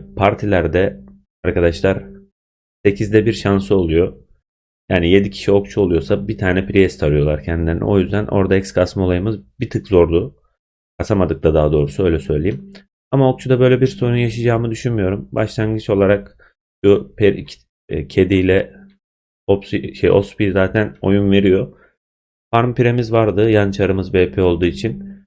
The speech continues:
Başlangıcımızı böyle yaptık. Görevlerle hızlı bir şekilde karakterimizi harekete sokacağız. Hareketlendireceğiz.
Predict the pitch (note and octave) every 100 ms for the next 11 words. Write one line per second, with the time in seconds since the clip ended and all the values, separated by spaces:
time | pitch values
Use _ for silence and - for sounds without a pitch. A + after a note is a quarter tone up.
0 | _ _ G#2+ A2 - B2 B2 A#2+ A#2+ B2
1 | B2 A#2+ G#2+ G2 - - G#2+ G2+ G2+ G2+
2 | F#2+ F#2+ G2+ F#2+ G2 F#2 G2 - F#2 G2
3 | G2 - G#2 G2 G2 G2+ F#2+ F2+ G2 G#2+
4 | - G2+ G2+ G2 F#2+ G#2+ G#2 G2 G#2+ -
5 | - F#2 G2 F#2 - G2+ G2+ G2+ F#2+ G2+
6 | G2+ -